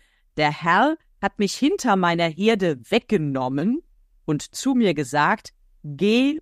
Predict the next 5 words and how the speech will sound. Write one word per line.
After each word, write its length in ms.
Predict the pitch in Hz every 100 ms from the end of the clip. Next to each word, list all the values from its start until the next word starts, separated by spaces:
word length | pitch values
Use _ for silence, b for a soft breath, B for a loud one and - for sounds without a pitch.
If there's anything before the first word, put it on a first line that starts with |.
| -
und 200 | 170 156
prophezeie 800 | - - 147 - 190 185 226 220
meinem 440 | 165 160 170 180
Volk 360 | - - 139 151 -
Israel.“ 560 | 131 - - - -